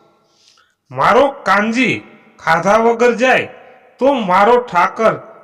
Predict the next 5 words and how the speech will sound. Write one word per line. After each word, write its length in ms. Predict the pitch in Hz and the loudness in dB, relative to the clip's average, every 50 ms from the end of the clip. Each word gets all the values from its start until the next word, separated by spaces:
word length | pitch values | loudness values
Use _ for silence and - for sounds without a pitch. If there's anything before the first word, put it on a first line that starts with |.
| - - | -8 -4
ક્યાંથી 420 | 160 170 180 180 - - 247 233 | -2 -2 -2 -2 -4 -6 -6 -2
રાજી 380 | 190 185 170 160 143 143 135 120 | -2 0 0 -2 -2 -6 -10 -10
રહે? 180 | 117 113 110 - - _ _ _ _ _ _ _ _ _ _ _ _ _ _ _ _ - | -10 -10 -12 -14 -18 _ _ _ _ _ _ _ _ _ _ _ _ _ _ _ _ -10
મારી 460 | 127 135 156 175 202 202 269 285 233 | -4 -2 0 0 2 2 0 0 -2
જોડે 500 | 160 170 185 202 220 226 269 208 160 - | -2 -2 0 0 0 0 0 0 -2 -2